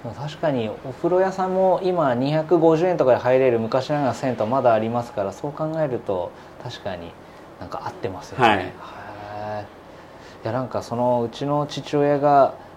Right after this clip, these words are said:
Speaker 1: もう食べたのは三十年とか、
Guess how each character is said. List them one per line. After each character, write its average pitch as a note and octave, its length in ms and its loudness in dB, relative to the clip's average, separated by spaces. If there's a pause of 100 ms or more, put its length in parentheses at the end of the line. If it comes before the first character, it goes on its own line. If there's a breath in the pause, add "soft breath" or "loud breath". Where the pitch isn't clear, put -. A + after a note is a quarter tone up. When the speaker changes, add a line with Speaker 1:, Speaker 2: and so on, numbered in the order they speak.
(180)
Speaker 1:
も D3+ 140 0
う D3+ 100 -6
食 F3+ 120 2
べ E3+ 80 2
た A#2 460 2
の G#2 140 -2
は G2+ 140 2
三 B2+ 340 -2
十 B2 260 2
年 G2 180 -4
と F2+ 120 -10
か、 F2 300 -4